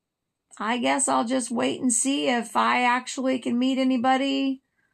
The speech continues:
I, I, I'm, I really don't have any hopes on that. <laughs> I don't. Just for the fact that I've lived in this community for, you know, fifty-seven years.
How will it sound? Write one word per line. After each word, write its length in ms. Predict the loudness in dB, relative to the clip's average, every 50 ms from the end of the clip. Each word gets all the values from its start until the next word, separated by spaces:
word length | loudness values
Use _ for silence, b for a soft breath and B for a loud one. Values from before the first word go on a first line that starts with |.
| _ _ _ _ _ _ _ _ _ -4
I, 200 | -2 -2 0 -2
I, 520 | -2 -2 0 0 0 0 0 0 2 2 2
I'm, 220 | 2 0 -4 -6 _ _ _ -4
I 180 | -2 0 0
really 440 | -2 -2 -4 -4 -2 -2 -2 -2 -2
don't 200 | -2 -2 -2 0
have 180 | 0 0 0 0
any 140 | 0 0 0
hopes 420 | 0 0 -2 -2 -4 -4 -2 -2
on 140 | -2 0 0
that. 360 | 0 0 0 -2 -2 -4 -8 _ _ _ _ -12
<laughs> 800 | -12 -12 -12 -14 _ _ -20 -18 -18 -16 -16 -18 -18 -20 -16 -8
I 220 | -4 0 2 2 2
don't. 420 | 2 2 2 2 0 -2 -4 -8 -8 -8 -4 -2
Just 200 | -2 -2 0 2
for 100 | 2 2
the 140 | 2 2
fact 300 | 6 8 8 8 8 6
that 100 | 4 2
I've 160 | 2 2 2 2
lived 180 | 0 0 0
in 120 | 0 0 0
this 160 | 0 0 0
community 580 | 0 2 2 4 4 2 2 2 0 0 -2
for, 640 | -2 0 0 2 2 4 2 2 2 4 4 4 2
you 140 | 2 2 2
know, 100 | 2 0
fifty-seven 640 | 0 -2 -2 0 0 2 4 4 4 4 4 4 4
years. 640 | 4 4 4 4 4 2 0 -2 -2 -4 -6 -6